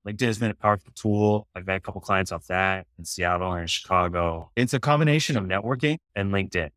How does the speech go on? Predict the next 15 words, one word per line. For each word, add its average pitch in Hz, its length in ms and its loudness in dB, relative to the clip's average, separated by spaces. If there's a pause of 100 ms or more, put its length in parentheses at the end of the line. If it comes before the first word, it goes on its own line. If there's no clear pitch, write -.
(580)
I, 85 200 -14 (240)
I 90 60 -14
can't 117 320 -2
say 104 440 0
I 87 100 -4
have 85 80 -10 (200)
a - 40 -20
strategy 95 440 0
I 90 60 -2
can 80 100 -16
share 92 260 0
with 87 120 -8
LinkedIn 95 460 0
other 87 260 -4
than 87 480 0